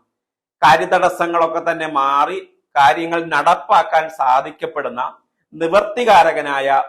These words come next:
ഒരു ഗ്രഹം തന്നെയാണ് വ്യാഴം എന്ന് പറയുന്നത്.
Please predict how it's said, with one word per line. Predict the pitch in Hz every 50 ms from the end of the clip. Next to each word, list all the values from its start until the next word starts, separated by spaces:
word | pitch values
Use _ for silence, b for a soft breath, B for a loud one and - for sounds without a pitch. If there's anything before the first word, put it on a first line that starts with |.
| - 131
ഒരു | 135 131
ഗ്രഹം | 123 - - 120 113 123 123 123 131 131
തന്നെയാണ് | 127 127 123 120 113 110 113 110 107 - - _
വ്യാഴം | 113 110 104 104 110 110 110 107
എന്ന് | 107 104 101
പറയുന്നത്. | 95 95 - 87 - _ _